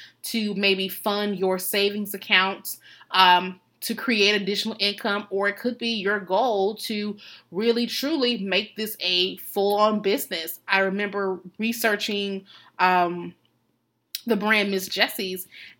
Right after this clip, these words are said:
and I remember reading in their book that when they first started, they, you know, created everything in home by hand, and in order to get more ingredients and to get more, um, um, equity and things of that nature, they created a,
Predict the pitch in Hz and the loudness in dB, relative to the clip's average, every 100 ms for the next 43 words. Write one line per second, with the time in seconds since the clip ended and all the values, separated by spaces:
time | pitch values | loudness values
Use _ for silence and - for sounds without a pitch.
0 | - 220 208 202 196 190 190 _ - 196 | 4 8 8 6 4 -4 -10 _ 4 4
1 | 202 214 208 180 202 233 220 220 202 190 | 4 0 -2 -2 -2 -2 -2 -2 -4 -2
2 | 190 - 226 247 240 - 185 185 190 220 | -4 -2 0 0 -2 0 2 2 0 -2
3 | 240 233 202 - - - 233 320 254 220 | 0 -2 0 -4 -4 0 2 2 0 -2
4 | - 220 214 - 220 202 175 - 240 233 | -2 -4 -4 -12 -6 -4 -4 -4 -2 2
5 | 208 - 196 214 208 214 202 208 226 247 | 2 0 -2 0 -2 -2 -2 -2 0 0
6 | 220 226 240 269 _ _ - 196 214 254 | 0 0 -2 -4 _ _ -2 4 4 4
7 | 247 220 190 196 214 - - - - - | 0 -2 -2 -4 -6 -12 -20 -20 -16 0
8 | 220 208 202 208 220 233 240 - 202 214 | 2 2 0 -2 2 2 0 -6 -6 -6
9 | 202 202 196 196 226 247 247 220 214 202 | -4 -2 -2 -4 -4 -2 -2 -2 -6 -8
10 | 208 208 202 185 180 180 175 165 185 _ | -8 -8 -6 -4 -4 -2 -2 -2 -6 _
11 | - 202 208 196 185 175 214 233 - 208 | 0 2 4 2 -2 -4 -4 -4 -4 -2
12 | 196 190 185 190 185 185 185 285 202 190 | 0 -2 -2 -4 -4 -2 0 2 0 -2
13 | 208 214 - - - - 208 240 262 214 | -4 -6 -6 -18 -18 -2 0 0 0 2
14 | 190 185 185 185 | 2 2 2 0